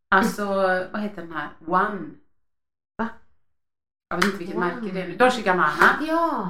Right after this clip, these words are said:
Speaker 1: Mm.
Speaker 2: Mm.
Speaker 1: Eller om den hette L'O
Speaker 2: Hur gammal var du
Speaker 1: någonting.
Speaker 2: då?
Speaker 1: Ja, men mellan tjugo och
Speaker 2: Ja,
Speaker 1: tjugofem
Speaker 2: okej.
Speaker 1: eller något.
Speaker 2: Mm.
Speaker 1: Jag hade den, jag hade den här Poem.
Speaker 2: Mm.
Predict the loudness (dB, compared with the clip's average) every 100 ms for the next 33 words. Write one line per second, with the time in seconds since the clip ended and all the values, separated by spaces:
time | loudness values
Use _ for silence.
0 | -4 0 0 0 -4 -6 -8 -18 _ -12
1 | -6 -4 -4 -6 -8 -8 -6 -6 -4 0
2 | 4 6 4 4 2 2 0 0 0 -2
3 | -4 -6 -10 -18 _ _ _ _ _ _
4 | _ -12 -12 -12 -16 -18 -18 _ _ _
5 | _ _ 2 2 0 -6 -6 -4 -6 -8
6 | -4 0 2 0 -2 0 0 -2 -4 -4
7 | -2 -2 -2 0 0 0 0 0 -2 -8
8 | -2 0 0